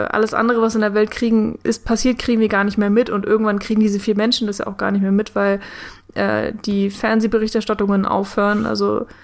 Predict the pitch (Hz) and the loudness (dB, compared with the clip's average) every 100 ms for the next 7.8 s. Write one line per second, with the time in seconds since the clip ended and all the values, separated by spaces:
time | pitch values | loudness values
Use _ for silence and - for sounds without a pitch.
0 | - - - 208 202 196 - 208 202 202 | -20 -10 -2 2 2 2 2 0 0 0
1 | 196 196 208 214 208 220 208 202 - - | 0 0 0 -2 -2 0 0 -2 -8 -4
2 | 214 208 202 202 196 214 214 - 208 202 | 0 0 0 -4 0 0 0 0 -2 0
3 | 202 - 196 220 214 214 214 - - - | -2 0 0 2 2 2 0 -2 -14 -8
4 | 202 202 196 - 104 196 190 190 - _ | -2 2 0 0 0 0 2 0 -4 _
5 | _ _ _ _ _ - - 208 208 196 | _ _ _ _ _ -12 -6 -4 -2 0
6 | 196 214 233 - - - 214 202 202 - | 0 -2 -4 -4 -6 -4 -2 -2 -2 -4
7 | - - 226 214 202 208 202 | -4 -2 0 0 0 2 0